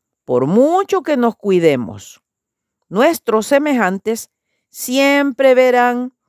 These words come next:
nuestra alma cuando bajamos la guardia. El apóstol Pablo conocía muy bien la mente y el carácter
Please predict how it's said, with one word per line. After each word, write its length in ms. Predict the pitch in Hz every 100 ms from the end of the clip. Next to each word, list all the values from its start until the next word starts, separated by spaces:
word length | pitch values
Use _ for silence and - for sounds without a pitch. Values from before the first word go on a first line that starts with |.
| _ _
nuestra 720 | 208 247 254 - 214 208 226
alma 580 | 240 233 196 170 123 113 _ _ _ -
cuando 560 | 190 208 202 202 185
bajamos 840 | 175 170 196 247 269 277 277 - _ -
la 180 | 202 214
guardia. 640 | 196 160 127 107 110 - _ _ _ _ _ _ _ -
El 160 | 180
apóstol 560 | 170 - 262 - 311 277
Pablo 540 | - 254 185 190 208 _ _ _ _
conocía 580 | - 233 233 226 277 302
muy 260 | 294 294 262
bien 300 | 254 262 254
la 100 | 220
mente 520 | 226 262 285 254 269
y 140 | 247
el 220 | 220 214
carácter 800 | - 185 180 247 262 - 277 285